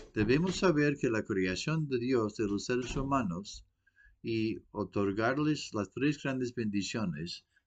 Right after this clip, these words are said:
fue una bendición de promesa. La bendición de la promesa es una bendición condicional.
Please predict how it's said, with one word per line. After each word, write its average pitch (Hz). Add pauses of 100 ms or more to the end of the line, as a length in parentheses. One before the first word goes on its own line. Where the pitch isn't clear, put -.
fue 131
una 139
bendición 104
de 101
promesa. 95 (920)
La 110
bendición 117
de 190
la 165
promesa 117
es 110
una 131 (140)
bendición 101
condicional. 92